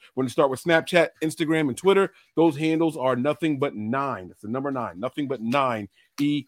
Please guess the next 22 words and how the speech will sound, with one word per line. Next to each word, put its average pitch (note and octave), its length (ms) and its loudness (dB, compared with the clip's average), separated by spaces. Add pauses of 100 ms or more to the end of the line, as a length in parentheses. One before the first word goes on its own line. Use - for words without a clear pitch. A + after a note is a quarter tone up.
(140)
R C#3 380 6
S. B2+ 280 -2 (220)
And B2+ 100 -6
then C3+ 120 0
we C3+ 100 -4
also C3 260 -2
have A2+ 160 -4
Facebook C3 380 -6
and A2 100 -10
Twitch. - 360 -6 (180)
Those C3 180 -2
handles C3+ 280 -4
are A2+ 120 -2
Nothing B2+ 440 -4 (180)
But A#2+ 300 -2 (160)
Niners, B2 480 -2
are A#2 40 -8
spelled B2 360 -4
all C3 180 0
the C3 60 -4
way B2 200 -2
out. C3 200 0